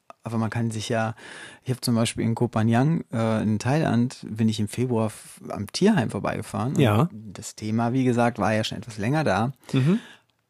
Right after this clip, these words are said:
Speaker 1: Dann bin ich da einfach rein und hab gefragt, ob ich irgendwie mitarbeiten kann. Ging, war gar kein Problem. Die freuen sich einfach über Unterstützung. Ich weiß nicht, ob's hier auch so ist.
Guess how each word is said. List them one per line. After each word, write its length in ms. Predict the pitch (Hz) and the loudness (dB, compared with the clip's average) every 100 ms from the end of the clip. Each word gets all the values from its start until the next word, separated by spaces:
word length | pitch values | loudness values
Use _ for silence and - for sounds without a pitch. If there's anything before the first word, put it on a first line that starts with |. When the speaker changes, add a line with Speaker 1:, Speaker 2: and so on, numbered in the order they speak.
| - | -4
Speaker 1:
Dann 120 | 156 | 2
bin 100 | 127 | 2
ich 80 | 117 | 2
da 100 | 90 | 0
einfach 320 | 113 113 - | -2 -2 0
rein 320 | 127 131 107 139 | 2 4 2 2
und 120 | 123 | 0
hab 120 | 101 | -2
gefragt, 380 | - - 85 - | -6 -4 -4 -4
ob 80 | 104 | -6
ich 100 | 113 | -4
irgendwie 260 | 110 113 127 | -4 -4 0
mitarbeiten 560 | 202 330 196 101 110 | 4 4 4 2 -2
kann. 320 | 107 101 104 | -2 -4 -4
Ging, 300 | 117 185 254 | 0 2 4
war 140 | 101 101 | 4 2
gar 140 | 101 | 0
kein 160 | - 110 | -2 -4
Problem. 380 | - 139 214 131 | -2 0 0 0
Die 100 | 104 | -2
freuen 480 | - - 156 277 110 | -4 -2 2 4 2
sich 220 | 101 - | 0 -4
einfach 280 | 98 101 101 | -6 -6 -8
über 160 | 110 107 | -4 -4
Unterstützung. 580 | 117 143 98 - - | -4 -4 -6 -4 -4
Ich 120 | 98 - | -4 -2
weiß 240 | 110 - | -2 -2
nicht, 120 | 127 | -4
ob's 140 | - - | -4 -4
hier 220 | 131 - | -2 0
auch 120 | 143 | 0
so 160 | - 127 | 0 0
ist. 280 | 131 139 | 0 -4